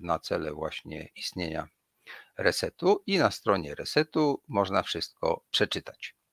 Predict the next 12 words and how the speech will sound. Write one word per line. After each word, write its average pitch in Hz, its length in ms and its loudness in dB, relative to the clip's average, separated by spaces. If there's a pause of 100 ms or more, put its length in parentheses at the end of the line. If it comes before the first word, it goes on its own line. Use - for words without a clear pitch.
(220)
Tam 160 180 10
jest 104 140 2
wyjaśnione, 110 600 4
jak 82 260 -4
nas - 220 -10
można 82 260 -12
wspierać. 165 640 6 (380)
Jeśli 95 240 -4
państwo 90 640 4 (140)
zechcą 80 640 -2
być, - 420 -6
y, 78 280 -8